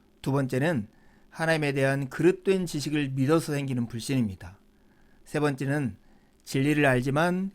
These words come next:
그 진리 안에 믿음을 두지 않아서 생기는 불신입니다. 첫 번째는 바로 하나님을 모르는 불신이죠.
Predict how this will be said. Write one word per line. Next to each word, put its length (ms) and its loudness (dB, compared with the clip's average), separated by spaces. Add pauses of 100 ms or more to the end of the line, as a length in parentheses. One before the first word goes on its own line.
그 200 8
진리 320 2
안에 460 2
믿음을 400 0
두지 220 2
않아서 380 0
생기는 440 -4
불신입니다. 760 -4 (1120)
첫 160 -4
번째는 460 2
바로 340 4
하나님을 520 0
모르는 360 0
불신이죠. 720 -2